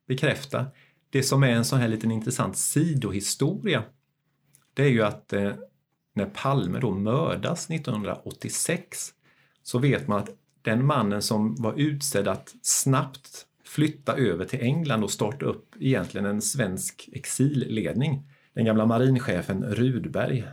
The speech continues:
han gör sig klar att sta-, helt enkelt snabbt lämna landet. Eh, för man var ju orolig över att, att det här Palmemordet kanske var en del av en, ett inledande krig där man likviderar nyckelpersoner.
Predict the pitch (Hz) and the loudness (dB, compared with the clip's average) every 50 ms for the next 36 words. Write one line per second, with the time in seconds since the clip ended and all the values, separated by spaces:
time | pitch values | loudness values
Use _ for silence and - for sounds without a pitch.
0 | - - - - 131 139 151 170 165 165 151 117 98 - - 110 - - - - | -16 -14 -4 0 0 2 2 2 0 0 0 -2 -2 -4 -6 -6 -6 -6 -2 0
1 | 117 135 147 - - - 110 104 101 - - - - - - _ _ _ - - | 0 0 0 0 -2 -2 -2 -4 -6 -8 -12 -16 -18 -18 -18 _ _ _ -10 -4
2 | - 127 143 147 143 143 151 139 - _ _ - 123 120 107 - 113 101 - 101 | -2 -2 -2 0 -2 -4 -6 -8 -14 _ _ -2 -2 -2 0 0 -2 -2 -2 -4
3 | - - - - _ _ - - - - 117 82 143 - - - - - _ _ | -6 -6 -16 -20 _ _ -10 -4 -2 0 0 -2 -4 -8 -14 -18 -20 -20 _ _
4 | _ _ _ _ _ _ _ _ - 135 131 131 113 101 98 113 95 78 80 85 | _ _ _ _ _ _ _ _ -2 0 2 2 2 2 2 0 0 -2 -2 -4
5 | 117 127 139 - - _ _ _ _ _ _ _ - 110 107 107 110 - - 127 | -4 -4 -6 -10 -18 _ _ _ _ _ _ _ -6 -6 -4 -4 -6 -2 0 2
6 | 123 117 110 117 127 143 147 151 147 135 117 113 110 117 120 123 120 127 120 113 | 2 2 2 2 2 2 2 2 4 4 2 4 4 4 2 2 2 2 2 2
7 | 98 98 95 98 - - 104 98 - - - _ _ - 123 110 87 - - 131 | 2 2 0 -2 -2 -6 -10 -10 -10 -14 -20 _ _ -4 -2 -2 -2 -2 -2 0
8 | 139 139 120 104 101 98 101 98 - - 95 92 - 131 143 156 139 135 123 123 | 2 2 2 2 0 -2 -2 -4 -4 -6 -6 -4 -2 -2 0 0 2 2 2 2
9 | 151 165 156 127 117 113 120 117 120 131 127 - - 127 - - 139 135 117 104 | 2 2 2 0 2 2 2 0 0 -2 -4 -4 -6 -4 0 2 2 4 4 2
10 | 92 98 104 110 107 - 113 113 143 175 151 127 120 113 117 113 120 117 117 110 | 0 0 -2 -4 -4 -4 -4 -2 -2 0 0 0 0 2 2 2 2 0 0 -4
11 | - - 123 123 131 120 107 95 98 98 104 117 131 139 - - 101 92 95 95 | -4 -4 -2 0 0 0 0 0 -2 -2 -2 -2 -4 -4 -4 -6 -6 -4 -4 -4
12 | - 98 95 95 104 123 135 | -4 -4 -2 -2 -2 -2 -2